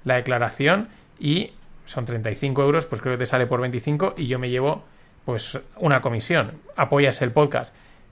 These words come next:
Pero si lo recomiendo es porque yo el año pasado lo utilicé. Estaba, me estaba quemado porque la declaración siempre te quema y dije, "Voy a probar con estos". Pillé la parte gratuita y al final dije, "Voy a pillar la de pago". Y muy bien, te contestan rápido, te resuelven todo y cuando la has hecho,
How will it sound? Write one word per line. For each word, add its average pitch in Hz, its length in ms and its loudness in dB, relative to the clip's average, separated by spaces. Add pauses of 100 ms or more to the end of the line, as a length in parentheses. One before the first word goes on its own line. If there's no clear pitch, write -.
Pero 156 440 10
si - 120 0
lo 147 120 8
recomiendo 160 360 4
es 196 80 2
porque 156 220 2
yo 151 40 4
el 160 60 2
año 165 160 0
pasado 156 220 2
lo 170 80 4
utilicé. 120 520 -2
Estaba, 127 680 4 (460)
me - 80 -2
estaba 143 200 6
quemado 135 300 6
porque 120 160 2
la 113 80 0
declaración 120 400 0
siempre 135 260 0
te 117 120 -4
quema 143 440 0
y 127 320 -2
dije, 123 260 -4
"Voy 139 160 2
a 135 80 4
probar 117 260 2
con 120 120 -2
estos". 160 480 2 (240)
Pillé 143 200 2
la 143 120 8
parte 143 220 6
gratuita 143 400 4
y 147 40 6
al 127 80 4
final 127 240 0
dije, 120 180 -2
"Voy 135 120 2
a 139 80 2
pillar 131 200 2
la 117 100 0
de 113 100 -2
pago". 113 320 -2 (720)
Y 170 100 6
muy 165 200 8
bien, 120 320 0
te 143 120 0
contestan 143 420 2
rápido, 185 460 6
te 135 100 0
resuelven 135 400 0
todo 180 440 2
y 165 100 -8
cuando 123 280 -2
la 123 120 2
has 135 120 -2
hecho, 185 420 2